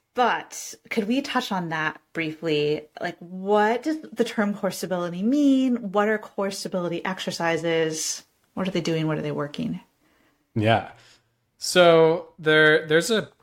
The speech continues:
Speaker 2: classic paper, um, by a physician named Ben Kibler, and we can link this in the show notes. But he defines core stability as,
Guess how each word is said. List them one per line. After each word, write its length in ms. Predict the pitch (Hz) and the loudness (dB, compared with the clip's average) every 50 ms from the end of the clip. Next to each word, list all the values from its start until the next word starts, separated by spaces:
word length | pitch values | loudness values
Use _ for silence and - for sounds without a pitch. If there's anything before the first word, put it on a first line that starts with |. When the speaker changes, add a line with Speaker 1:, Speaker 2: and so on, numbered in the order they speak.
| _ - | _ -18
Speaker 2:
classic 600 | - - - 151 151 147 - - 151 123 - - | -10 0 2 4 4 4 4 0 -4 -4 -6 -6
paper, 640 | - 131 123 113 117 - 117 117 113 113 113 104 - - - - - | -4 -2 -2 -2 0 2 2 4 4 4 2 0 -2 -8 -18 -10 0
um, 540 | 127 117 110 110 110 110 107 107 107 107 104 101 - | 2 4 6 6 6 6 4 4 0 -4 -8 -6 0
by 500 | - 113 107 107 107 107 107 107 107 120 - | 2 4 4 4 4 4 2 2 0 0 0
a 580 | 127 113 110 107 104 104 104 104 104 107 117 - - | 0 0 2 2 2 2 4 4 4 2 2 -2 -6
physician 560 | - - 120 107 117 120 117 - - 113 110 | -6 -4 -2 2 2 2 2 2 0 2 2
named 360 | 107 104 104 104 104 - - | 2 2 2 0 -2 -2 0
Ben 260 | - 113 104 107 104 104 | 2 4 4 4 2 0
Kibler, 480 | - - 104 104 123 143 170 185 175 - _ _ - - - - - _ _ _ _ - | 0 -2 0 2 4 4 4 4 2 -4 _ _ -20 -18 -18 -18 -20 _ _ _ _ -4
and 340 | - 123 120 117 113 117 131 | 0 2 2 2 2 0 -2
we 120 | 135 127 127 | -4 -4 -4
can 360 | 127 117 113 110 110 117 - | -2 -2 -2 -2 -4 -4 -4
link 260 | 110 107 107 101 - | -2 -2 -2 -2 -4
this 200 | - 92 - - | -4 -2 0 0
in 80 | 107 107 | 2 2
the 80 | 104 | 2
show 220 | - - - 107 107 | 0 2 2 2 4
notes. 360 | 101 98 98 - - - - _ _ _ _ | 4 2 -2 -4 -8 -12 -14 _ _ _ _
But 240 | - 117 117 120 - | 2 2 2 2 -2
he 180 | - - 151 175 | -8 -6 -6 -2
defines 680 | 185 214 165 - - 131 123 120 117 117 117 113 - - | -2 -2 -2 0 0 2 2 2 2 0 -2 -6 -8 -12
core 380 | _ - - - 123 123 120 | _ -14 -4 0 2 4 4
stability 800 | 113 - - 120 107 113 113 110 110 104 110 107 107 104 101 - _ - - - - _ _ _ _ - | 4 2 0 2 4 6 6 6 6 6 4 4 2 0 -2 -6 _ -20 -20 -20 -20 _ _ _ _ 0
as, 480 | 117 110 113 110 107 107 107 110 - | 2 2 2 2 0 -2 -6 -10 -12